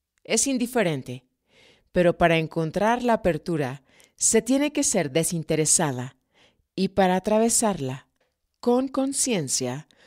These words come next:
uno tiene que deshacerse de algunos apegos a nuestro mundo familiar.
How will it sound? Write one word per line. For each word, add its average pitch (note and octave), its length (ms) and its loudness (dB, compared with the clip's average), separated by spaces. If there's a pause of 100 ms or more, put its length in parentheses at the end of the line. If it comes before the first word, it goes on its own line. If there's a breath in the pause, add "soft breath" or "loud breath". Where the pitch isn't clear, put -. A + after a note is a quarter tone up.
(280 soft breath)
uno G3+ 280 2
tiene G3+ 580 0 (200)
que D#3+ 140 -4
deshacerse D3 760 -2
de B2 100 -4
algunos C#3+ 440 -4
apegos C#3 560 -4 (260 loud breath)
a E3 120 -4
nuestro E3+ 420 -2
mundo F3 320 -4
familiar. B2+ 600 -10